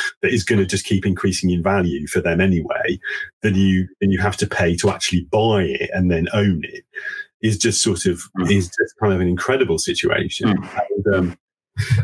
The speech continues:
Speaker 1: and so the question is, well, what, you know, the question then is, well, what, how has that come about? How have we got to a situation in which rents are so catastrophically high in cities like London, but not just London now in the U K,
Speaker 2: Mm.
Speaker 1: like, almost all major cities have seen,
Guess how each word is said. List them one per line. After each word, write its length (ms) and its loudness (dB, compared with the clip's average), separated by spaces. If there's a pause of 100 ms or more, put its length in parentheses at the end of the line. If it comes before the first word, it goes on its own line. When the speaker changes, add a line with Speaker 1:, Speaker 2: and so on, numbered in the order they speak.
(120)
Speaker 1:
and 100 2
so 100 2
the 100 2
question 400 0
is, 180 2
well, 200 2
what, 300 2
you 80 2
know, 60 -2
the 100 0
question 400 0
then 140 4
is, 120 -2
well, 120 0
what, 180 -2
how 240 0
has 100 0
that 200 -2
come 140 0
about? 380 0
How 300 0
have 80 0
we 220 2
got 320 -2
to 120 0
a 40 0
situation 800 0
in 120 2
which 240 0
rents 540 0
are 240 2
so 240 0
catastrophically 880 0
high 260 -2
in 80 -2
cities 380 0
like 180 2 (420)
London, 400 2
but 120 2
not 260 0
just 240 0
London 460 2
now 240 2
in 100 0
the 60 0
U 240 2
K, 180 0
Speaker 2:
Mm. 40 4
Speaker 1:
like, 200 0
almost 380 0
all 320 2 (360)
major 360 2
cities 380 0
have 100 0
seen, 400 2